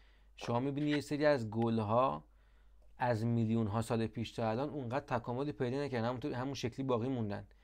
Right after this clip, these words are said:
ولی می‌بینیم یه سری از جانداران خیلی تکامل پیدا کردن. نکته بعدی این که تکامل همیشه باعث نمیشه که یه جاندار پیچیده تر بشه. اتفاقاً ما الان طی تکاملی که پیدا می‌کنیم داره آپاندیسمون هضم می‌شه، داره دندون عقلمون هضم می‌شه.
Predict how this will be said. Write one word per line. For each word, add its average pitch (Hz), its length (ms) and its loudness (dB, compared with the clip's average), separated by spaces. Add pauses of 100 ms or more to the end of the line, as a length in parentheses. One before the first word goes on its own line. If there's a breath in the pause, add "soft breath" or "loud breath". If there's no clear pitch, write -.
(380 soft breath)
ولی 113 160 0
می‌بینیم 143 260 0
یه 135 60 2
سری 143 200 0
از 135 140 4
جانداران 120 400 0
خیلی 139 180 -2
تکامل 107 360 -2
پیدا 101 240 0
کردن. 101 400 -8 (1400 soft breath)
نکته 131 280 -2
بعدی 156 400 8
این 190 80 -4
که 196 100 -4
تکامل 160 540 2
همیشه 156 440 0
باعث 165 380 0
نمیشه 185 280 -4
که 165 100 -2
یه 151 140 4
جاندار 127 380 0
پیچیده 131 520 -4
تر 110 220 0
بشه. 107 340 -4 (640 soft breath)
اتفاقاً 123 360 2
ما 151 180 6
الان 143 200 6
طی 131 180 0
تکاملی 120 580 -4
که 113 100 -8
پیدا 117 260 -4
می‌کنیم 123 400 -4
داره 139 180 0
آپاندیسمون 139 640 -2
هضم 143 360 0
می‌شه، 101 200 -6
داره 107 180 -2
دندون 117 300 0
عقلمون 139 320 -4
هضم 135 380 0
می‌شه. 101 300 -8